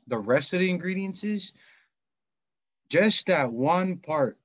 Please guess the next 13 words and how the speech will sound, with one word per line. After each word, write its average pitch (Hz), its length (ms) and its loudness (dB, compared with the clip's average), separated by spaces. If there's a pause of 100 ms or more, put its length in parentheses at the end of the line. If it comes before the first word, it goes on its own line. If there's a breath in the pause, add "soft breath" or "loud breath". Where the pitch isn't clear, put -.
that 113 220 -4
M 156 480 -2
R 131 220 2
N 127 260 0
A 104 260 -8 (100)
part, 104 300 -4 (240)
is 113 420 -6
n-, 123 320 -6
it's 120 300 -8
never 135 400 -2
been 190 240 -6
done 156 240 -4
before. 135 480 -10